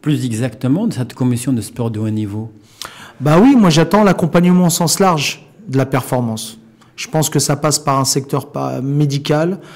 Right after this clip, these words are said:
Speaker 2: ça passe par un accompagnement paramédical, ça, et ça passe notamment par un accompagnement social. Mais le social, c'est difficile pour un, un directeur technique de faire à lui tout seul le social. Ça devrait passer par des institutions.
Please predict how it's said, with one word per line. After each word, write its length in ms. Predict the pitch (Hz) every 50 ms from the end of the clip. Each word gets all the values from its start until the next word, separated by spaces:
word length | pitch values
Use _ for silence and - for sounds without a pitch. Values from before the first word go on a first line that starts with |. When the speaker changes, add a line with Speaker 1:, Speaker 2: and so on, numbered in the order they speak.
| - _
Speaker 2:
ça 220 | - - - 139 131
passe 240 | 131 - 143 - -
par 160 | - 143 139
un 100 | 139 143
accompagnement 560 | 135 - - 120 - 139 135 139 139 135 127
paramédical, 720 | 135 - 131 127 131 135 131 127 127 123 - 147 156 156
ça, 240 | - - 135 123 - - - - _ _ - -
et 100 | 147 135
ça 220 | - - 156 151
passe 400 | 143 - - 180 180 175 - -
notamment 440 | 165 156 139 - 151 143 151 160 165
par 160 | 147 147 147
un 60 | 143 143
accompagnement 540 | 139 - 139 127 139 143 143 143 147 143
social. 440 | 135 - 151 135 - - 139 123 120 - - - - - - - - _ -
Mais 140 | 127 131 135
le 60 | 127
social, 380 | - - 143 - - 180 180
c'est 100 | - -
difficile 420 | 147 147 143 147 - - 202 175 151
pour 180 | - 147 131
un, 60 | 143 139 135 131 135 -
un 60 | 123
directeur 340 | 131 127 139 135 131 - 131
technique 300 | 131 143 131 - 165 156
de 100 | 139 143
faire 200 | 139 - 143 127
à 80 | 127 135
lui 120 | 139 135
tout 140 | 135 - 131
seul 180 | - 147 143
le 120 | 143 139 135
social. 420 | 135 - 131 - - 135 120 123 127 - - - - _ -
Ça 160 | - 143 139
devrait 320 | 139 143 131 135 143 139
passer 280 | - 143 135 - - -
par 160 | - 139 127
des 180 | 131 131 123 135
institutions. 680 | 131 127 - 143 131 - 143 - - 196 220 226